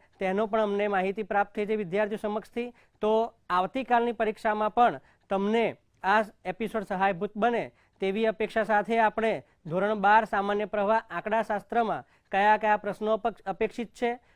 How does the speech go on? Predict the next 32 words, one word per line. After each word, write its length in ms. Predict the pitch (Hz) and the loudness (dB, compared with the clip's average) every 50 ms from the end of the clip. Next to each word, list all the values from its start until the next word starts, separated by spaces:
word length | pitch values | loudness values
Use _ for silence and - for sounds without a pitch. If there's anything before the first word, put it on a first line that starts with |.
| _ - | _ -4
અને 200 | 196 190 202 208 | -2 -2 0 -2
તેમાં 320 | 180 214 202 202 208 214 | -2 -2 0 0 0 0
તૈયારી 340 | - 208 202 208 208 202 208 | 0 0 0 0 0 0 0
કેવી 240 | - - 196 208 226 | -2 -2 -2 -2 -2
રીતે 220 | 226 202 - 226 | -2 -4 -4 -4
કરવી 300 | 202 220 208 202 214 226 | -4 -2 -2 -2 -2 -2
જોઈએ 340 | 196 247 247 220 180 180 196 | -2 -2 -2 -2 -2 -4 -6
તેની 340 | 190 - 202 202 202 208 208 | -6 -4 -2 0 0 0 0
આપણે 240 | 190 175 - 196 202 | -2 -2 -2 -2 0
વાત 220 | 196 190 180 - - | 2 0 0 -2 -6
કરીએ. 320 | 160 135 120 107 104 107 _ _ _ _ _ _ _ _ _ _ - | -14 -14 -14 -16 -20 -20 _ _ _ _ _ _ _ _ _ _ 2
તો 120 | 240 247 262 277 277 285 277 - _ - | 6 8 8 8 8 4 2 -4 _ -4
આંકડાશાસ્ત્રમાં 880 | 180 185 185 - 220 247 254 247 - 254 240 - - 247 254 254 262 233 | -2 -2 0 2 2 2 4 4 2 0 0 0 -2 -4 -2 0 -2 -2
સરળતાથી 560 | - 220 214 233 247 220 254 240 220 262 254 | 0 0 0 0 2 2 0 0 0 0 -2
પાસ 280 | 208 - 214 226 233 220 | 0 2 4 4 2 2
થવું 380 | - - 220 214 247 262 254 240 | -2 -4 -2 0 2 2 2 4
હોય 220 | 233 202 156 147 | 2 2 0 0
અને 200 | - 190 202 220 | -4 -4 -2 0
જેને 180 | 214 240 247 247 | 0 0 -2 -2
એ 160 | - 214 220 | 0 0 2
વન 220 | 226 254 269 269 | 2 2 2 2
ગ્રેડ 200 | 247 247 254 262 | 2 2 2 2
પ્રાપ્ત 340 | 240 - 233 220 226 - - | 2 2 2 0 0 0 -4
કરવો 280 | - 208 196 196 196 185 | -4 -2 -2 0 0 0
હોય, 200 | 190 202 208 196 | 0 0 0 0
જેને 180 | 208 214 226 | -2 -2 -2
સો 180 | 208 - 208 208 | -2 0 0 0
માંથી 220 | 214 233 220 247 | 0 0 -2 -2
સો 220 | - - 240 247 247 | 0 2 2 2 4
માર્ક્સ 280 | 247 247 247 - - | 2 2 0 -2 -4
મેળવવા 380 | 202 208 196 190 185 180 180 180 | -6 -4 -2 -2 0 0 0 2
હોય, 240 | 180 196 214 254 | 2 2 0 -2